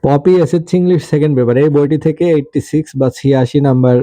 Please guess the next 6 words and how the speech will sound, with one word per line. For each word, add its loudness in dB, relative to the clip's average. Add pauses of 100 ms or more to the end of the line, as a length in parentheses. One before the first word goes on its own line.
(520)
থেকে 0
পাঁচটি -2
ট্যাগের 0
সমাধান 0
করা 0
হচ্ছে। 0